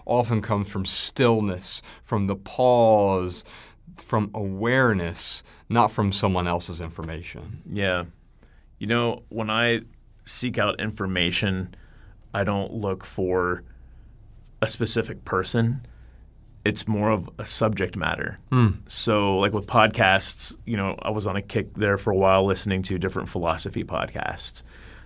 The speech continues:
Speaker 2: Um, I can't even, there's one called Philosophize This.
Speaker 1: Mm-hmm.
Speaker 2: But here's the thing, is, like,
Speaker 1: Stephen West, is that right?
Speaker 2: I think it is, yeah. But it's not going to, um, it's not gonna be the end-all, be-all for philosophy podcasts.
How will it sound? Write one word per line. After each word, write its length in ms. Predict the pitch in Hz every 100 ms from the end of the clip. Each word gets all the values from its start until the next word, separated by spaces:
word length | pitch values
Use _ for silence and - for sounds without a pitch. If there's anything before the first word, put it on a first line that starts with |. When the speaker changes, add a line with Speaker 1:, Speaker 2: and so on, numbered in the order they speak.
| - -
Speaker 2:
Um, 340 | 110 101 90
I 60 | -
can't 200 | 131 131
even, 120 | 127
there's 180 | 131 127
one 200 | 139 147
called 180 | 139 113
Philosophize 680 | 107 101 98 - 85 87 92
This. 280 | 78 -
Speaker 1:
Mm-hmm. 260 | - 110 120 120 -
Speaker 2:
But 120 | 156
here's 160 | 160 165
the 60 |
thing, 340 | 120 147 113 82
is, 140 | 107
like, 160 | 113 110
Speaker 1:
Stephen 280 | 135 135 107
West, 380 | 127 147 -
is 100 | 120
that 120 | 127 131
right? 140 | 147
Speaker 2:
I 40 |
think 180 | 156 139
it 80 | 113
is, 180 | 95 92
yeah. 200 | 87 76
But 180 | - 123
it's 180 | 127
not 220 | 156 147 135
going 320 | 131 123 117
to, 580 | - 107 101 98 92 -
um, 560 | 113 95 90 90 82 85 - - - - - - - - -
it's 180 | -
not 120 | 156 143
gonna 120 | 135
be 100 | 120
the 140 | 107
end-all, 240 | 107 101 92
be-all 260 | 95 87
for 280 | 85 95 90
philosophy 560 | - 98 90 - - 98
podcasts. 800 | 90 90 123 135 156 - -